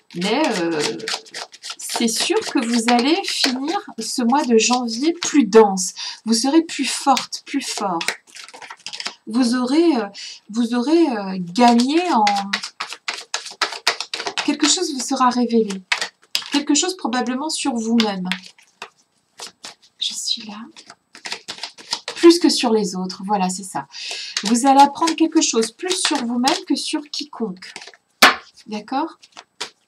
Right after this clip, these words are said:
Je suis là. Tu es là. Éclaire-moi. C'est-à-dire que c'est un peu comme... Euh, on va...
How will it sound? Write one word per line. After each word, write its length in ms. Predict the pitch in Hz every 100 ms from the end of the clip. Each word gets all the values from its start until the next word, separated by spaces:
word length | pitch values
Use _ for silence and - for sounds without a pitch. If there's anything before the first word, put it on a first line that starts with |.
| _ _ - _ -
Je 100 | 226
suis 380 | - - - 185
là. 80 | 175 - - - - - - - - - - - - - - - - - - - - - - - - - - - - - -
Tu 220 | - 262
es 200 | 247 220
là. 80 | 185 185 - - - - - - - - - - - - - - - - - - - - - _ _ _ - _
Éclaire-moi. 720 | 269 - - 196 180 185 185 185
C'est-à-dire 580 | 240 254 240 302 311
que 220 | - 254 247 - - - _
c'est 200 | - 277
un 100 | 262
peu 200 | - 370
comme... 260 | 302 269 247
Euh, 200 | 240 240 - _ - - - - - - - _ _ _ _ - - - - - - - - 1077 - - - _ _ _ _ _ 226
on 120 | 233
va... 420 | 226 302 302